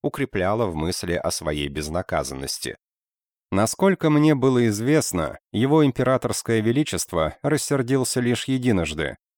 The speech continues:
когда некий мошенник принялся утверждать, что исключительное миролюбие властителя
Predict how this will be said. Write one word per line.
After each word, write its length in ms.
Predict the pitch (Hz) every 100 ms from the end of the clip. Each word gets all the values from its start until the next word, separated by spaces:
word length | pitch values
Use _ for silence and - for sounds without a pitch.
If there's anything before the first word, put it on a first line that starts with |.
| _ _ -
когда 360 | 110 87 92
некий 340 | 92 98 - 90
мошенник 760 | 87 87 - 143 87 73 - -
принялся 540 | 101 98 104 - 107
утверждать, 640 | 92 95 95 104 139 101 - _ _ -
что 220 | - 147
исключительное 760 | 135 151 151 185 - 151 139 131
миролюбие 640 | 127 127 131 147 131 127
властителя 920 | 120 120 - - 175 101 76 65